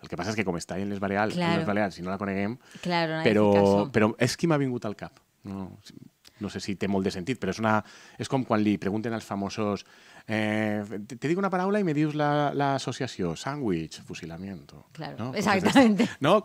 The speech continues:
Speaker 1: Pues, eh, és això, in-, intuitiu, sense pensar
Speaker 2: Pues
Speaker 1: més.
Speaker 2: lo mismo, personas payísticas, si nos queréis comentar,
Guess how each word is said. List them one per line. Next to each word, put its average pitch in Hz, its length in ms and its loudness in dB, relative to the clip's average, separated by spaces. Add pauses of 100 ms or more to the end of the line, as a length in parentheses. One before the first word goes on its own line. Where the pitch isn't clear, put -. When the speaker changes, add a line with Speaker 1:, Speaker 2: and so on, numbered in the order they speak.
Speaker 1:
Pues, 107 180 2 (140)
eh, 117 400 2
és 113 100 -4
això, 104 340 0
in-, 110 280 0
intuitiu, 110 500 4
sense 101 500 0
pensar - 280 -4
Speaker 2:
Pues 185 160 -2
Speaker 1:
més. - 20 0
Speaker 2:
lo 175 60 0
mismo, 180 240 2
personas 170 320 -2
payísticas, 175 500 -2
si 175 80 -6
nos 156 140 -8
queréis 160 320 -4 (140)
comentar, 175 600 2